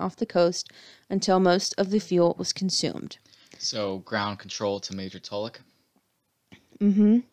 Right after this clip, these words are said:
Speaker 1: And I told you this yesterday, but I learned that, uh, Major Tulloch is the grandfather to Lois Lane in the Arrowverse on the C W.
Speaker 2: Wow.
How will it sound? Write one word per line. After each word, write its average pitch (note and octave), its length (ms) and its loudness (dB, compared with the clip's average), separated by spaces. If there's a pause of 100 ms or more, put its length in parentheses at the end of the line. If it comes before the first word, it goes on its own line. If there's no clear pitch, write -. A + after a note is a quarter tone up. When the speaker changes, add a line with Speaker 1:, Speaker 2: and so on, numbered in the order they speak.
(720)
Speaker 1:
And G#3 100 4
I G3 140 4
told G3+ 320 2
you A3 80 2
this G3 240 -2
yesterday, E3 600 -2
but E3+ 200 2
I F3 140 2
learned G3 480 0
that, E3+ 280 2 (240)
uh, F3+ 220 2 (160)
Major G#3 420 4
Tulloch B3 640 4 (720)
is G#3 220 4
the G#3+ 140 2
grandfather F3+ 1000 4 (380)
to G3 580 4 (320)
Lois F#3 480 2
Lane E3 520 -2 (260)
in F#3+ 100 -2
the F3+ 160 0
Arrowverse F3 840 2
on F3+ 100 -2
the F3+ 100 0
C F#3+ 240 -6
W. G3 560 -4 (560)
Speaker 2:
Wow. - 420 -20